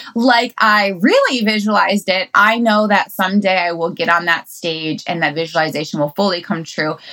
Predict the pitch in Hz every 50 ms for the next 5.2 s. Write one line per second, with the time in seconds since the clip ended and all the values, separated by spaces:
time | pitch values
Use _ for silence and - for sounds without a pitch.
0 | - - - 247 214 - 214 - - 294 294 285 277 240 208 208 202 220 240 233
1 | 214 208 196 190 185 180 - - - 208 214 226 233 220 196 196 185 190 208 233
2 | 226 214 - 185 175 170 - - 190 170 175 - - - 214 208 208 214 226 214
3 | 202 202 - 185 185 - 175 170 185 - - 190 175 165 165 156 180 196 - -
4 | 170 160 165 170 175 - _ - - - - - 269 262 294 294 294 - 254 233
5 | 208 190 - -